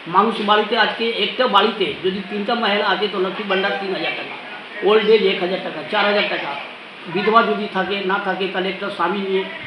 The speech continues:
পাঁচ হাজার, চার হাজার টাকা প্রতি বাড়িতে যাচ্ছে টাকা। এই টাকাটা কে দিত আগে? আগে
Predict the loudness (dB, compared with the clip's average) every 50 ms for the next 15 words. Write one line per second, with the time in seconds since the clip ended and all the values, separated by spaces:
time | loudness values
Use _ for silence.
0 | -14 -12 2 4 6 6 6 4 2 0 0 0 0 0 2 2 2 0 0 -2
1 | -4 -4 -4 -4 -4 -4 -4 -6 -6 -6 -6 -2 0 0 0 0 0 -2 -2 -2
2 | -4 -4 -4 -6 -6 -6 -8 -8 -10 -12 -14 -16 -18 -18 -18 -18 -14 -2 0 0
3 | 2 2 2 2 2 2 0 0 2 2 2 2 2 0 0 -2 -2 -2 -4 -6
4 | -6 -4 -2 0